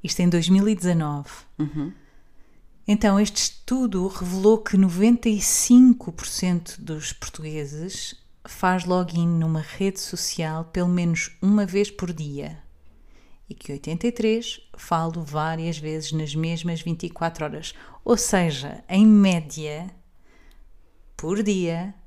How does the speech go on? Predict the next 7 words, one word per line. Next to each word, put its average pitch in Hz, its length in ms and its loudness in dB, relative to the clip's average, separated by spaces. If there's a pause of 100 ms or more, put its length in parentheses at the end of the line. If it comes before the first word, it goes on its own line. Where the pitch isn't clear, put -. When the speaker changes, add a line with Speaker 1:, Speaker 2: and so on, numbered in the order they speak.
(400)
Speaker 1:
passamos 185 440 0
noventa 180 540 0
e 185 60 -2
três 185 480 -4
minutos 185 720 4 (580)
nestas 165 440 -8
plataformas. - 920 -12